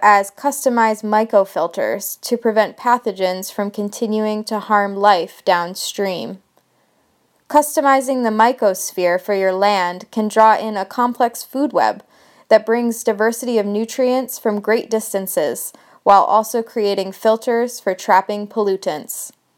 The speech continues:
The basics of this system are inoculating some sort of substrate with mycelium and placing that substrate in the direct flow of the contaminated water.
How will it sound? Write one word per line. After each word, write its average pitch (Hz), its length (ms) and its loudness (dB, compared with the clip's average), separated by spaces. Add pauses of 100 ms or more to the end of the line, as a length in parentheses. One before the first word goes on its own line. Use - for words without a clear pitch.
(800)
The 214 100 0
basics 294 500 0
of 208 160 0
this 196 160 -2
system 196 720 -4 (100)
are 214 140 8
inoculating 226 680 0
some 226 220 -4
sort 220 280 0
of 196 80 -2
substrate 220 680 -2
with 202 160 -4
mycelium 196 840 -2 (280)
and 214 140 -2
placing 262 440 0
that 233 180 0
substrate 208 600 -2
in 202 120 -6
the 196 100 0
direct 202 440 0
flow 196 480 4
of 190 180 -4
the 190 80 -4
contaminated 196 760 -2
water. 180 480 2